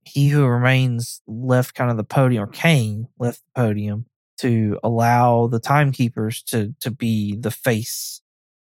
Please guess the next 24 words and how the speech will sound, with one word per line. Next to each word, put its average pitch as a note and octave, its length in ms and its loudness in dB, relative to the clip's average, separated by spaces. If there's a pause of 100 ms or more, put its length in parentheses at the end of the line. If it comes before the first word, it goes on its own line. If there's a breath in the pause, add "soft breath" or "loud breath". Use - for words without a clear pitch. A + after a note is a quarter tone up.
of A2 400 -4
who's C3 260 2
in A2 120 -4
charge, A#2+ 760 0
that A#2+ 320 -4 (140)
Obi C#3 340 2
wrote C3 240 4
it A#2 100 -2
then. A2 580 -6 (200)
You C#3 120 -2
know D3 120 4
what D3+ 80 4
I D3 100 2
mean? D#3 340 2 (760)
Or A#2+ 160 0
was A#2+ 220 2
instructed B2 540 -2
to A#2 80 2
write A#2 180 2
it A2 140 0
or A2+ 60 2
whatever A2+ 440 2
then. G#2+ 540 -2 (500)
But B2 300 0